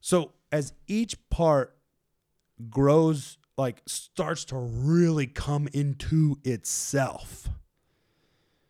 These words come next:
and really starts to discover its, its use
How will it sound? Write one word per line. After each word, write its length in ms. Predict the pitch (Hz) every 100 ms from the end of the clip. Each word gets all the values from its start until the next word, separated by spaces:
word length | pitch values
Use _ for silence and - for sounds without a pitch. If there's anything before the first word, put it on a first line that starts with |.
| _ _ _ _ _ -
and 320 | 156 151 156
really 300 | 160 175 165
starts 420 | - - 147 143
to 140 | - 135
discover 840 | 127 - - - 139 135 135 120 _
its, 400 | 123 113 - - _ _ _ -
its 460 | 113 - - - - _ _ _ _ _ _ _ _ _ _ _ _ _ _ _
use 840 | 113 98 110 156 101 - - -